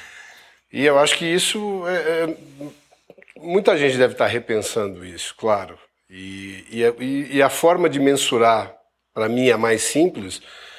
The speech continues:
é a questão da exaustão mesmo. Quando você tá inserido num contexto que não é natural pra você e você realmente tá, de alguma forma, tendo que tá num personagem pra tá ali vivendo uma coisa que você se convenceu que você precisa tá vivendo,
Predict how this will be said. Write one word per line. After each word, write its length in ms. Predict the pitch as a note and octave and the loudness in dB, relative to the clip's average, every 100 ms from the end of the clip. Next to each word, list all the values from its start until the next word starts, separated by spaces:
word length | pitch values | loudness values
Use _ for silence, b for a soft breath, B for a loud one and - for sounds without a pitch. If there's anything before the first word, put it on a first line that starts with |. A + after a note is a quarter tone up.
| B B B - | B B B -6
é 80 | |
a 40 | F#3 | -2
questão 300 | A#3+ - A#3 | -2 -2 2
da 100 | A#3 | 2
exaustão 560 | A3 C4 - D3+ F3 D3+ | 2 -2 0 2 2 2
mesmo. 420 | A#2+ A#2 F2 E2+ _ _ | 0 0 -6 -18 _ _
Quando 200 | - C#3 | -20 -12
você 280 | F3+ G3 E3 | -4 0 0
tá 400 | - A#2+ A2 G2 | 2 4 4 0
inserido 600 | G2+ G2+ A2 D3 A#2 A2 | -8 -10 -4 -2 -2 -2
num 120 | A#2 | -6
contexto 720 | A2+ B2 A2+ A2+ G2+ - - F2 B B B B B _ | -4 -4 -4 -4 -4 -8 -10 -20 B B B B B _
que 120 | B2 | 0
não 140 | B2+ | 4
é 60 | C3+ | 6
natural 540 | C#3 C3+ C3 B2 A#2+ | 4 4 4 6 4
pra 120 | A#2 A2 | 2 -2
você 580 | G#2+ - A#2 A2 G#2 | -2 -4 -2 -2 -4
e 80 | G#2 | -6
você 320 | G#2 A2+ A#2+ G2+ | -4 -2 -2 0
realmente 400 | A#2+ A#2 A#2 - | 2 2 0 0
tá, 160 | - A2+ | 0 2
de 120 | A#2 | 0
alguma 260 | A#2 B2 | 2 2
forma, 260 | A2+ A#2 G#2+ | 2 0 0
tendo 220 | G2 A#2+ | -2 -2
que 100 | A2 | -2
tá 180 | - A#2 | 0 0
num 120 | A#2 | 2
personagem 760 | A2+ A#2 - A#2 G#2+ G#2 G2 G2+ | 0 0 2 2 2 0 -2 -6
pra 120 | A2 G2+ | -6 -2
tá 140 | A#2 | -2
ali 200 | A2 G#2 | 0 -4
vivendo 360 | G#2 G2+ A#2 A#2 | -6 2 2 2
uma 160 | A2 | 0
coisa 240 | - A2 F#2+ | 0 -4 -4
que 100 | A2+ | -2
você 240 | G#2 B2 | -2 0
se 100 | - | -2
convenceu 600 | - B2 A#2+ A2+ - G2+ | 2 4 4 2 0 -2
que 80 | F#2 | -4
você 80 | G#2 | -10
precisa 200 | - G#2+ | -8 -8
tá 120 | G#2 | -8
vivendo, 580 | G2+ G2 A2+ C#3+ A2+ | -8 -4 0 0 -2